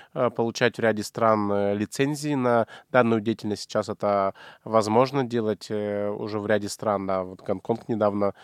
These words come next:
объявил о том, что, да, э, поддерживает криптовалютную индустрию.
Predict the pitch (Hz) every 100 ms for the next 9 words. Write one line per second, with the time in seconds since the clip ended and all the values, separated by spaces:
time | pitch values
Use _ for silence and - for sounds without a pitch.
0 | - - 110 110 113 110 - 104 - -
1 | 95 101 110 110 - 113 107 104 _ _
2 | _ 120 107 113 101 92 107 - 107 104
3 | 101 98 104 104 107 - 107 98 92